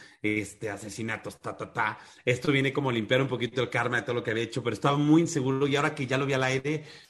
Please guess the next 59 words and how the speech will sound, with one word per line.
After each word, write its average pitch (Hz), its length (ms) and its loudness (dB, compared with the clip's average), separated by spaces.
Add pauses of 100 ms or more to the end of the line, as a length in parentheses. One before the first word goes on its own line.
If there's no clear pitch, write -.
(120)
le 131 100 2
agradezco 139 560 2
inmensamente 147 540 4
a 135 40 -2
mi 135 100 -2
director 123 520 -2
y 139 40 0
a 135 40 0
mis 120 140 -4
escritores 120 600 -4
que 123 120 -2
me 107 140 -4
cuidaron 117 340 -2
tanto 120 220 -6
y 117 40 -8
que, - 520 -10 (100)
que - 80 -12
de 113 80 -4
verdad 113 300 0
ahorita 135 320 0
es 147 60 2
mi 135 80 0
personaje 110 360 -4
favorito. 120 640 0 (280)
Si 151 120 4
tuviera 220 260 8
que 226 60 4
dar 220 120 4
un 226 100 4
segundo 208 520 6
personaje 175 500 4
favorito, 185 600 4 (220)
creo 151 120 2
que 170 80 2
es 170 60 2
mi 175 120 2
queridísima 143 420 2
Vale, 139 340 4
interpretada 127 540 2
por 127 120 2
Oka 117 760 0
Giner, 131 400 -2
que 123 80 -4
lo 113 120 -6
hace 113 140 -6
espectacular 127 800 -4
y 135 60 -6
también 120 400 -6
es 123 160 -10
una 127 200 -4
cosa 123 200 -8
muy 123 200 -2
diferente 117 340 -4
a 113 40 -6
lo 107 80 -6
que - 80 -8
la 104 80 -2
han 101 80 -4
visto. 98 340 -10